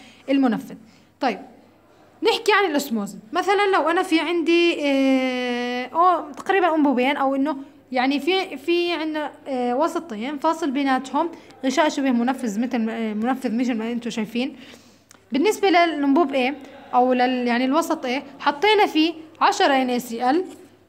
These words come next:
عشرة من سوليوت موليكيولز، في تسعين بالمية مي. تمام؟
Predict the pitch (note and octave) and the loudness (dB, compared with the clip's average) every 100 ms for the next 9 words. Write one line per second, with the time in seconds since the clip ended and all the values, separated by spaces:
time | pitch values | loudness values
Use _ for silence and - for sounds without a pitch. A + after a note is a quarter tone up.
0 | - C4+ F4+ F4 B3 A3+ G#3+ C4 B3 D4 | -2 0 2 2 2 -2 -2 -2 0 0
1 | C#4+ A#3 A3+ C#4 E4 - - - - D#4 | 0 0 0 -2 -2 -6 -18 -10 -2 -2
2 | D#4+ - G4 G4+ F4 D#4+ D#4 B3 G#3+ F3+ | -2 -2 0 2 2 2 2 0 -2 -4
3 | - - - - - B3 D4+ F#4+ | -16 -20 -20 -10 -2 2 2 2